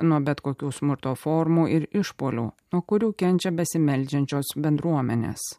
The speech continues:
Iniciatyvą remia Jordanijos princas Hasan bin Talal, kuris pirmininkauja Arabų minties forumui bei Karališkojo religinių studijų instituto tarybai.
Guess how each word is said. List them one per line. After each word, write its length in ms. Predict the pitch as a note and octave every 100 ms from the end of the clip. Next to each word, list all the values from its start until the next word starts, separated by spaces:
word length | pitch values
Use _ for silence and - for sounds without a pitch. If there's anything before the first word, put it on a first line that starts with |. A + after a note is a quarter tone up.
| _ _ -
Iniciatyvą 680 | F3 E3 - D3 D#3+ D#3+
remia 380 | D#3 D#3+ E3+ E3+
Jordanijos 580 | - D#3+ D3 C#3 C#3 C#3
princas 540 | - E3 F#3+ G#3+ G3+ F3
Hasan 540 | G3 - E3 E3+ F3
bin 220 | D#3+ D#3+ D3+
Talal, 460 | F3 F#3+ E3+ B2+ -
kuris 340 | - C#3+ C3+
pirmininkauja 880 | - C#3 C#3 C#3 C3 D3+ D#3+ E3 D3
Arabų 460 | - C#3 C#3 C3+ C3+
minties 540 | C#3+ C#3 C3 C#3 C3+ -
forumui 560 | F#3 G3 F#3 F#3 F#3 -
bei 260 | G3 A3+
Karališkojo 880 | - E3+ D3 E3+ F#3+ - - F3 E3 D#3
religinių 600 | C3+ E3 D#3+ D#3 C#3 C3
studijų 560 | A#2 - C3+ B2+ C3 B2+
instituto 720 | C#3 B2+ - C3 D#3+ E3 D3+
tarybai. 560 | C#3+ D#3 E3+ D#3+ B2+